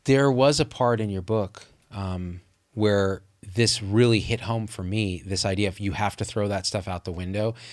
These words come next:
And it was the section on just stopping, which we talked about in our very first series of interviews. I, I can't easily find it, but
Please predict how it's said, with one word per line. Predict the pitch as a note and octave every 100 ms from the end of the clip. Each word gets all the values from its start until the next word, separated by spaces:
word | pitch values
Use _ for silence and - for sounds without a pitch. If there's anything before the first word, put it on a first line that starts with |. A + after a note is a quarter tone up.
| - -
And | A2+
it | A2+
was | A#2 G#2+ -
the | G#2+
section | B2+ A#2+ - A2
on | F#2
just | A2 G#2 -
stopping, | - G#2+ G#2 F2 D2+
which | F#2 -
we |
talked | A#2 C3+ -
about | C3+
in | G2+
our | F2
very | F2+ C3 C#3
first | - C3 A#2 -
series | A#2+ A#2 G2+ F#2+
of | -
interviews. | G#2+ G#2 F#2+ F2
I, | F2 G#2 - - -
I | -
can't | - C#3
easily | C3+ C3 B2 C3
find | G#2 - G#2+ G#2+
it, | F#2+
but | F#2